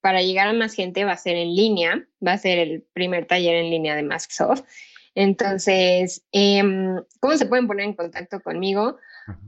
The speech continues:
Speaker 1: Pues a través de mis redes sociales, en Instagram o Facebook me pueden encontrar como arroba masks of coaching.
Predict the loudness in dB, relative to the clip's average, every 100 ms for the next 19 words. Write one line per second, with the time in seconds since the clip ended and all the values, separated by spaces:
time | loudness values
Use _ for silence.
0 | -6 2 2 4 2 2 0 -2 -2 -4
1 | -4 -4 -4 -6 -8 -2 0 2 0 -2
2 | -12 _ _ _ _ -6 -2 0 0 0
3 | -2 -4 2 4 4 2 4 4 4 0
4 | -4 0 2 2 2 0 0 -8 -4 -2
5 | -2 -2 -4 -4 0 2 2 -2 0 2
6 | 2 2 2 0 -2 0 0 -4 -14 -20
7 | -4 0 0 -2 -2 0 0 2 2